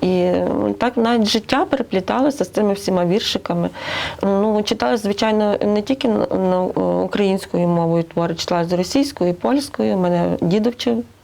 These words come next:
по-польськи читати. Ну, і саме поняття це рифми, воно було вже десь закарбоване, і, і мені здається, що я з цим росла просто з малку.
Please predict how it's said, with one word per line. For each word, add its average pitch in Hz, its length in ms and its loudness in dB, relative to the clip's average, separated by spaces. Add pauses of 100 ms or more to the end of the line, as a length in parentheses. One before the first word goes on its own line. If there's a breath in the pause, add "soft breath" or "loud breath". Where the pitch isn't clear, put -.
(140)
по-польськи 208 480 -2
читати. 214 480 -4 (800 loud breath)
Ну, 277 240 4
і 247 160 2
саме 269 520 4
поняття 262 520 0
це 240 200 2
рифми, 240 400 2
воно 208 360 2
було 233 340 2
вже 220 160 2
десь 214 180 2
закарбоване, 202 880 2
і, 170 360 2 (680 loud breath)
і 180 200 2 (460)
мені 208 160 2
здається, 247 300 2
що - 160 -2
я 214 140 2
з 269 40 -4
цим 233 220 2
росла 220 420 0
просто 190 340 -2
з 175 40 2
малку. 202 400 0